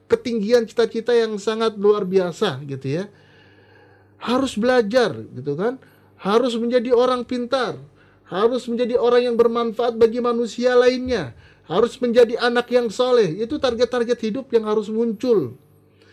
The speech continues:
Jadi jangan kalau ditanya masing-masing, "Kamu kalau udah lulus mau kemana?" "Ya Allahu alam dah, ikutin takdir aja," misalnya gitu kan.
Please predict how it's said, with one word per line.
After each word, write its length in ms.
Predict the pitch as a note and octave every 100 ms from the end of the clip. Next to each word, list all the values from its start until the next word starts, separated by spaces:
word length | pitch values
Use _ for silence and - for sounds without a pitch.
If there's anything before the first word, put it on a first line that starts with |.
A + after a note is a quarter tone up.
| _ _
Jadi 240 | - G#3 G3
jangan 320 | F#3+ G#3+ A3+
kalau 240 | G3 F#3+
ditanya 640 | F3 F#3 F3+ F3+ G#3 A3 - _ _ _ _ _ _ _ _ _
masing-masing, 880 | E3 F3 F3+ F3+ E3+ G#3+ G#3+ G#3 F#3+ - _ _ _ _ _ _ -
"Kamu 240 | D#3+ G#3
kalau 240 | G3+ E3+ D#3
udah 80 | F3
lulus 400 | F#3 F3+ F#3+ F3
mau 80 |
kemana?" 480 | D#3+ D#3+ F3 E3+ E3+
"Ya 320 | D#3 E3+ F3+
Allahu 400 | C3 C#3+ C#3+ C3+ C3
alam 240 | C3+ D#3 F3+
dah, 240 | G#3 G3+ _ _
ikutin 480 | - B2+ D3 D3+ D3+
takdir 400 | D3+ D3 D3 D3+ -
aja," 320 | D3 C#3 G3
misalnya 400 | E3 B2+ B2+ A#2+
gitu 140 | B2
kan. 80 | C3